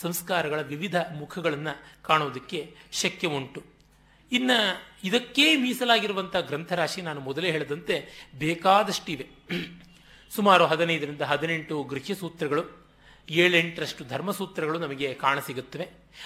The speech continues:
ಅದರೊಳಗೆ ಅತ್ಯಂತ ವಿಸ್ತಾರವಾದವು ಅಂದರೆ ಬೋಧಾಯನ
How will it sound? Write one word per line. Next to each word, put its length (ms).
ಅದರೊಳಗೆ 300
ಅತ್ಯಂತ 680
ವಿಸ್ತಾರವಾದವು 800
ಅಂದರೆ 560
ಬೋಧಾಯನ 520